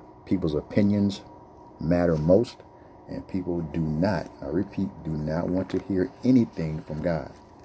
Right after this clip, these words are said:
They want to do it their own way. They don't wanna listen to what the, what the Bible says. They don't wanna listen to um, instruction. I read to you Second Timothy chapter, uh, chapter two,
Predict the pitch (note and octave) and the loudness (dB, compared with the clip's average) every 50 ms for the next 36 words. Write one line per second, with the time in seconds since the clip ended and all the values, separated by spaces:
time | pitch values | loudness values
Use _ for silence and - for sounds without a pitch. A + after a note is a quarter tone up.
0 | - - - - - - - - - - - - - - F2 E2 E2 E2+ F2 F2 | -20 -20 -20 -20 -20 -20 -20 -20 -20 -20 -18 -16 -10 -4 -2 0 2 4 4 4
1 | E2+ D#2+ D2+ F2+ F2+ F2+ F2 - F#2 F2+ E2+ F2 F#2 F#2 F2 D#2+ D2 - - - | 2 2 2 2 2 2 2 2 0 2 2 4 4 4 2 2 0 -2 -6 -8
2 | - - - - - - - - - - - - - - - - - - - - | -10 -12 -18 -20 -20 -20 -20 -20 -20 -20 -20 -20 -20 -20 -18 -20 -20 -20 -20 -20
3 | - - - D#2+ E2+ E2+ F2 F2+ F#2+ G2 F#2+ F#2 F2 F2 F2+ - - E2+ E2 - | -14 -8 -4 0 2 2 4 4 4 4 4 4 4 2 2 0 -2 -4 -2 -2
4 | E2+ D#2+ E2+ E2 - - D#2+ D#2 E2 E2+ E2 - E2+ D#2+ D#2 F2 F#2 F#2 F2+ E2 | -2 -2 -2 -2 -2 -4 -4 -2 -2 -2 -4 -4 -6 -2 2 2 4 4 4 2
5 | D2 C#2+ - - C#2 C2+ - - - - - - - - - - - - - - | 0 -4 -8 -8 -8 -8 -8 -10 -12 -16 -20 -20 -20 -20 -20 -20 -20 -20 -20 -18
6 | - - D2+ D#2 E2 E2 F2 F2+ F2+ F2 F2 E2+ F2 F#2+ F#2 - E2+ D#2+ - - | -10 -6 -4 0 2 2 4 4 6 4 4 4 4 2 2 2 -2 -4 -2 -2
7 | F2 E2 E2 D#2+ - - - - - - - - - D#2 D2+ D2+ D2+ D2+ D2+ D2 | -2 -2 -2 -2 -4 -10 -18 -20 -20 -20 -20 -10 -6 -6 -6 -6 -6 -8 -10 -10
8 | D2+ E2 - - E2 D#2+ - - - F#2 F#2 F2 - - - - - C#2 C#2+ C#2+ | -12 -12 -6 -4 -4 -4 -4 -2 2 4 4 4 4 2 -6 -10 -10 -8 -6 -2
9 | D#2 E2 E2 E2 - F2 E2 E2+ E2 - - E2+ E2 D#2+ D#2 - - F2+ F2 E2 | 0 0 0 0 -2 -2 0 0 0 0 -2 -2 -4 -4 -6 -2 0 0 0 0
10 | E2 - D#2 D2+ D2+ - - - - - - - F#2+ E2+ D#2+ - - - D#2+ D#2 | -2 -4 -8 -10 -10 -12 -18 -20 -20 -16 -4 0 2 2 2 0 -2 -4 -4 -4
11 | D#2 - - - - - - - - - - - - - G1+ - - D#2+ - G1+ | -4 -6 -10 -18 -20 -20 -20 -20 -20 -20 -14 -12 -10 -8 -8 -8 -8 -10 -12 -14
12 | G1+ - - - - - - - - - - - - - - - - - - - | -16 -20 -20 -20 -20 -20 -20 -20 -20 -20 -20 -20 -20 -20 -20 -20 -20 -20 -20 -20
13 | - - - E2 - E2+ E2 - - F#2+ F2+ E2 D#2+ | -12 -10 -10 -10 -8 -10 -10 -2 0 2 2 2 0